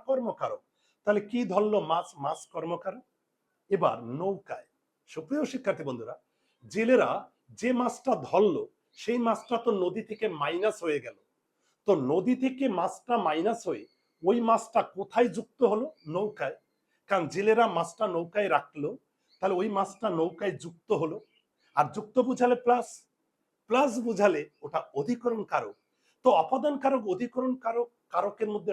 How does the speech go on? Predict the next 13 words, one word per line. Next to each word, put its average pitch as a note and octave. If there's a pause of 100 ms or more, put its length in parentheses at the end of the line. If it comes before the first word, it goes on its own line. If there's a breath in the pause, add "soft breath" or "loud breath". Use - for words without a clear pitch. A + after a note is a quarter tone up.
(120)
সবচেয়ে C4
গুরুত্বপূর্ণ। D3+ (560 soft breath)
আর D3+ (100)
অপাদান A#3+
কারক A#3+
হচ্ছে A#3 (100)
কোনো G3+
কিছু G#3+
থেকে G#3+ (100)
মাইনাস C#3+
বুঝালে G#3+
ওটা G#3
অপাদান G#3+